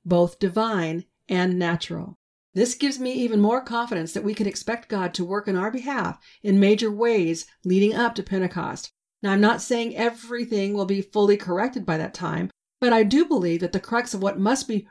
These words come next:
rectified first will be accomplished. Another encouragement I want to share is that the government of God's kingdom is on Christ's shoulders, and of his government there is no end. We read that in Isaiah chapter nine, verses six to seven.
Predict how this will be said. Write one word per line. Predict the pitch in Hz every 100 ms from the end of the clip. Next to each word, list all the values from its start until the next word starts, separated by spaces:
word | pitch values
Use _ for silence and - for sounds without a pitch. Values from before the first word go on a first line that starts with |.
| _
rectified | 175 214 247 240 226 175 -
first | 196 190 247 - - _ -
will | 233
be | 214 214
accomplished. | 208 233 262 196 - - _ _ _ _ -
Another | 214 208 214 226
encouragement | 202 - 208 208 220 226
I | - 175
want | 180 180
to |
share | 165 208 190 165 156
is | 175
that | 180
the | 190
government | 170 190 240 254 254
of | 180
God's | 185 185 180
kingdom | - 233 226 165 151 -
is | 175
on | 180 180 175
Christ's | - - 202 220 220 - -
shoulders, | - - 165 151 139 - - - _ _ -
and | 175
of | 185 160
his | 269 277
government | - 269 214 151 -
there | 185 185
is | 202 202 190
no | 175 175
end. | 190 185 143 165 170 _ 175
We | 170
read | 190 180
that | 175 180
in | 170
Isaiah | 160 160 175 175
chapter | 170 160 -
nine, | 156 165 170
verses | 156 - -
six | 165 -
to | 156
seven. | - 180 165 170